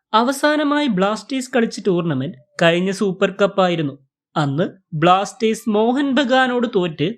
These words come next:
പുറത്താകുകയും ചെയ്തിരുന്നു. ഈ തവണ പുതുമയും മാറ്റങ്ങളും നിറഞ്ഞ ടീമുമായാണ് ബ്ലാസ്റ്റേഴ്സ് സൂപ്പർ കപ്പിൽ ഇറങ്ങുന്നത്. നേരത്തെ തന്നെ ബ്ലാസ്റ്റേഴ്സ് വിട്ട ഹീസിസ് ജെമിനസും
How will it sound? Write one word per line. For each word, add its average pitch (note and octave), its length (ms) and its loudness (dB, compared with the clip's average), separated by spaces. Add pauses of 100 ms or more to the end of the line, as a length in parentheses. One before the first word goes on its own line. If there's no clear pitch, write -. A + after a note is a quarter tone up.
(120)
പുറത്താകുകയും F#3 760 2
ചെയ്തിരുന്നു. G#3 480 0 (500)
ഈ C#4+ 220 2
തവണ F#3+ 380 2 (300)
പുതുമയും C#4 540 2
മാറ്റങ്ങളും C4 600 0
നിറഞ്ഞ F3 340 0 (300)
ടീമുമായാണ് G#3 680 2
ബ്ലാസ്റ്റേഴ്സ് F3+ 680 0
സൂപ്പർ G3+ 420 -2
കപ്പിൽ G#3+ 300 -2
ഇറങ്ങുന്നത്. F3 600 0 (280)
നേരത്തെ D4+ 640 2
തന്നെ C#4 200 2
ബ്ലാസ്റ്റേഴ്സ് G#3 680 0
വിട്ട D3 180 -4
ഹീസിസ് C4+ 800 -2
ജെമിനസും D#3+ 580 -2